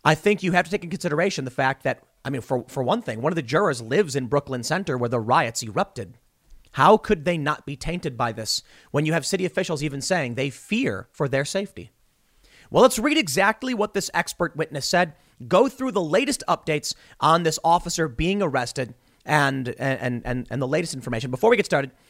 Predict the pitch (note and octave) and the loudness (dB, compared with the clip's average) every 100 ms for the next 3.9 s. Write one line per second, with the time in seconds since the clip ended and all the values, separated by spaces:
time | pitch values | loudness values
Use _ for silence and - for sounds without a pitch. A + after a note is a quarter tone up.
0 | - - A#3 D#4 C#4 - A#3+ - G3+ - | -16 2 4 4 2 0 -2 2 0 2
1 | F#3+ - F#3 G#3 A#3 - F#3+ F#3 D3+ D#3+ | -2 0 -2 -2 -4 -4 -2 -2 -2 -2
2 | F3 - D3 - - G3+ - F3 - _ | -4 -4 -6 -6 0 2 2 -4 -6 _
3 | _ E3 - F3+ E3+ - E3+ D3+ | _ -2 -2 -4 -4 -4 -2 -2